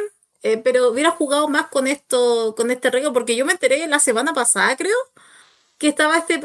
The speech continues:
este, este, esta rivalidad por el tema de, del quién tenía la mayor cantidad de tiempo de campeones. Creo que hubiera jugado, lástima que haya sido la semana pasada, ¿qué pasa? Eh, Crown Jewel. <laughs> Ya se me perdió Crown Jewel, ¿cuándo fue?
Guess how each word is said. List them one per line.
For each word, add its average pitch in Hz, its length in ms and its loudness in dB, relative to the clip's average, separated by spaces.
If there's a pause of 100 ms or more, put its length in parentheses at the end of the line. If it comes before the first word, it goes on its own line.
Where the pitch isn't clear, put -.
(100)
este, 285 680 2
este, 269 540 0
esta 277 160 -4
rivalidad 247 580 2
por 269 120 0
el 247 140 -2
tema 269 260 0
de, 262 400 2
del 208 460 -2 (100)
quién 262 280 2
tenía 262 320 -2
la 247 200 2
mayor 226 340 0
cantidad 247 260 2
de 240 60 2
tiempo 254 200 0
de 254 80 6
campeones. 220 600 0 (680)
Creo 277 200 0
que 392 40 0
hubiera 453 300 2
jugado, 302 300 2
lástima 320 400 -2
que 285 80 0
haya 277 160 0
sido 285 420 0
la 277 120 -2
semana 254 340 -2
pasada, 269 760 -2 (1080)
¿qué 240 80 -16
pasa? 262 640 -2
Eh, 220 420 2
Crown 247 280 2
Jewel. 311 260 0 (140)
<laughs> 262 140 -10
Ya 247 200 2
se 240 80 2
me 226 80 4
perdió 202 300 0
Crown 196 200 -2
Jewel, 196 140 -4
¿cuándo 214 240 -4
fue? 277 180 -12